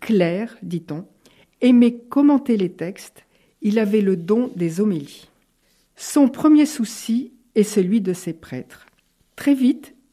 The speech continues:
il s'attache à la réforme du petit séminaire, qui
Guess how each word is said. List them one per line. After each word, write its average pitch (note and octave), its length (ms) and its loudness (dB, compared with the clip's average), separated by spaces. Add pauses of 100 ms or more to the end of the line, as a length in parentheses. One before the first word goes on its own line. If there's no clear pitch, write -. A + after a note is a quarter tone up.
(120)
il A#3 140 0
s'attache A#3 640 -4
à G3+ 100 -2
la G3+ 120 0
réforme C4 460 0
du G3+ 100 -2
petit A#3+ 280 -6
séminaire, F3 640 -4 (640)
qui D4 300 4